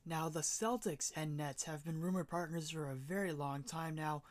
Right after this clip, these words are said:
but discussions have not been substantive, according to several reports.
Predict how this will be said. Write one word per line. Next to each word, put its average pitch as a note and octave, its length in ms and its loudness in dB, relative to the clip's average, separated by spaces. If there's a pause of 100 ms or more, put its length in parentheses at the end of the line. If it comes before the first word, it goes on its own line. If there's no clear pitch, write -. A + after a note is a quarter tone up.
(360)
but E3+ 300 2
discussions E3 540 0
have D3+ 100 -4
not D3+ 300 -2
been D3+ 160 0
substantive, C#3+ 680 -2 (460)
according D3 300 -2
to D3 80 -4
several C#3+ 360 2
reports. C3+ 540 -2